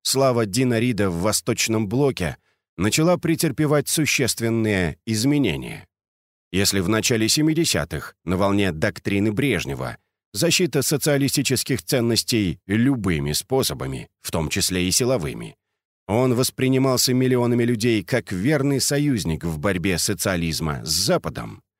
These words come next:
то десятилетия спустя ситуация была другой. К тому времени в жизнь вступило новое поколение людей, воспитанных разрядкой с ее чуть ли не откровенным присмыкательством перед Западом.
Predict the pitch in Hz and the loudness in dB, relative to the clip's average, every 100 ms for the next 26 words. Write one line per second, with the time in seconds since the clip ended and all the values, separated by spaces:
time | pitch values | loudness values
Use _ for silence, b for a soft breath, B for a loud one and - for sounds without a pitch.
0 | _ _ _ _ _ 143 151 123 143 - | _ _ _ _ _ 0 0 2 0 2
1 | 156 170 190 185 175 151 - 143 - 131 | 2 2 2 2 2 0 0 -4 0 2
2 | 117 90 _ - - 107 71 62 - 85 | 2 0 _ -2 -2 0 -2 -2 -2 -2
3 | 76 98 85 73 123 113 - 82 - _ | 0 0 0 0 -2 -2 -8 -10 -16 _
4 | _ _ _ _ _ _ - 151 165 147 | _ _ _ _ _ _ -2 2 2 2
5 | 165 147 127 107 82 90 143 98 76 65 | 2 2 2 0 -2 0 0 0 -4 -8
6 | _ - 143 139 117 104 92 117 139 87 | _ -4 -2 0 2 2 2 2 2 0
7 | 76 71 87 85 78 76 76 80 82 92 | -2 -2 -2 0 0 0 0 0 0 0
8 | 135 117 80 - _ _ - 90 127 - | 0 0 -2 -8 _ _ -4 0 0 -2
9 | 190 170 156 135 - _ - 123 147 120 | -2 0 0 0 -6 _ -4 0 2 2
10 | 165 143 - 143 113 143 131 123 - 156 | 2 0 0 -2 0 2 0 0 0 0
11 | 127 131 131 127 123 - 135 131 147 135 | 0 2 2 2 -2 -2 0 2 2 2
12 | 131 - 127 120 131 127 120 107 113 - | 0 0 -2 0 0 0 0 0 0 0
13 | 104 101 85 104 98 85 85 85 - - | 0 0 0 0 0 -2 0 -2 -2 -12
14 | - | -12